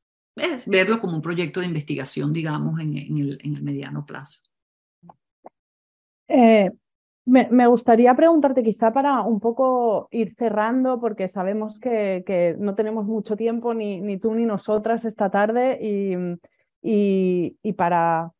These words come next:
Speaker 2: recapitular y, y recoger también un poco esta cuestión que decía, que teníamos en la pauta sobre la supervisión, pero me, de, de las Big Tech, pero me gustaría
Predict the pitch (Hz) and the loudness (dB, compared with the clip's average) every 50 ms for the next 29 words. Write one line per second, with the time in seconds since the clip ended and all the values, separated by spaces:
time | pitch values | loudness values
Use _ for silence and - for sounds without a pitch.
0 | _ _ _ 196 190 196 202 196 196 185 190 214 202 214 208 220 233 262 269 277 | _ _ _ -4 -2 -2 0 0 -2 -4 -4 -4 -2 0 0 0 0 0 -2 -4
1 | 262 - - 233 214 196 185 - - - 220 202 - - _ _ _ 208 202 214 | -6 -6 -6 -4 -4 -4 -4 -6 -6 -6 -6 -6 -8 -10 _ _ _ -12 -6 -4
2 | 233 226 226 220 - 277 262 269 285 262 254 254 254 240 233 240 233 233 233 226 | -4 -2 -4 -4 -4 -6 -2 -2 0 2 2 2 2 0 0 -2 -2 -2 -2 -4
3 | 220 220 - 254 240 247 240 - 247 233 226 214 202 202 202 - _ _ - 247 | -4 -4 -4 -4 -4 -6 -4 -2 -2 -2 0 0 -2 -2 -4 -12 _ _ -4 -2
4 | 233 220 214 214 - - _ _ 202 185 202 190 196 208 220 214 208 220 208 196 | -2 -2 -2 -4 -6 -10 _ _ -8 -6 -4 -4 -4 -4 -4 -4 -4 -4 -2 -2
5 | 175 175 190 190 202 202 220 208 - 214 196 190 180 180 - - 180 - 165 165 | -2 0 0 -2 0 0 -2 -4 -4 -4 -4 -2 -2 -4 -4 -6 -6 -6 -4 -4
6 | 165 165 - - 220 262 320 339 - _ _ _ _ - 208 202 208 185 - 208 | -6 -6 0 0 0 0 0 -2 -8 _ _ _ _ -6 -2 -2 -2 -2 -2 0
7 | 190 185 175 165 165 - 190 - 180 175 180 180 175 175 185 185 170 180 _ 214 | 2 4 4 4 2 0 -4 -10 -4 -2 0 0 0 0 -2 -6 -6 -4 _ -4
8 | 285 359 349 _ _ _ _ - 214 196 190 190 185 196 190 - - 190 196 226 | -4 -4 -6 _ _ _ _ -6 -4 -2 -2 -2 -2 -2 -4 -4 -4 -2 0 2
9 | 226 233 240 233 | 2 2 0 -2